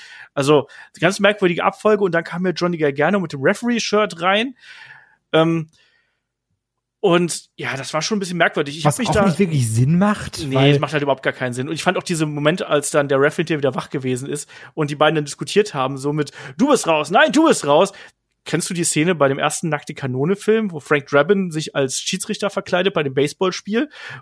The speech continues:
Speaker 1: und dann schickt er irgendwann, äh, wegen einer anderen Entscheidung, schickt er irgendwann auch den anderen, äh,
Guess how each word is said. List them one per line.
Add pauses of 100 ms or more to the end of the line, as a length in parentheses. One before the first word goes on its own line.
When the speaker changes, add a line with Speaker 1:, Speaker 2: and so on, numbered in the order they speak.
Speaker 1:
und
dann
schickt
er
irgendwann, (420)
äh,
wegen
einer
anderen
Entscheidung,
schickt
er
irgendwann
auch
den
anderen,
äh,